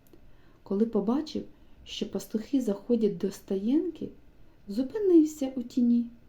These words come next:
і став чекати. Пастухи принесли дари, привітали чоловіка і жінку, шанобливо поклонилися дитині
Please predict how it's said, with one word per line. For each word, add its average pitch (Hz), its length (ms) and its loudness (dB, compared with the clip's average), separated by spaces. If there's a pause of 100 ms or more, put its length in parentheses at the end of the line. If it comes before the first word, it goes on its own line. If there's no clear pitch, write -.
(140)
і 208 80 -2
став 180 360 -8
чекати. - 520 -10 (1900)
Пастухи 233 480 -2
принесли 220 600 -2
дари, 185 380 0 (560)
привітали 208 600 -2
чоловіка 185 600 -4 (120)
і 190 60 -6
жінку, 180 600 -6 (520)
шанобливо 196 760 -2
поклонилися 214 840 -2
дитині 240 640 2